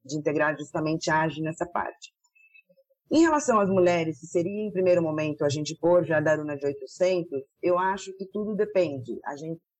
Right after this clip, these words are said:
todos nós temos pacientes que ganharam peso com dolutegravir e outros que não ganharam. Então, acho que tem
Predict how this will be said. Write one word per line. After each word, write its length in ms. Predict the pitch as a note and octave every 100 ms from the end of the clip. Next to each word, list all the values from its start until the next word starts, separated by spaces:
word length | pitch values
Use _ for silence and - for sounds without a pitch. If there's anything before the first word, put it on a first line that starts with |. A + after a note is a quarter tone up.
| _ _ - - - - C#4 _ -
todos 380 | A3 B3+ G#3+
nós 340 | E3 F3+ G3+ G3
temos 380 | - F#3 F#3+ D#3+
pacientes 680 | - C#3 - D#3 F#3 - - - _ _ _
que 100 | F3
ganharam 540 | F3 F#3 F#3+ C4 B3+
peso 280 | A#3 F3 E3
com 100 | E3
dolutegravir 720 | D3+ D3+ D3 C#3 C3 C#3 F3
e 80 | G3+
outros 320 | F#3 G3+ -
que 100 | -
não 160 | G3 G3+
ganharam. 460 | G#3 F#3 E3 C3 - _ _ _ _
Então, 140 | F3
acho 180 | F#3 G#3
que 100 | F#3+
tem 140 | G#3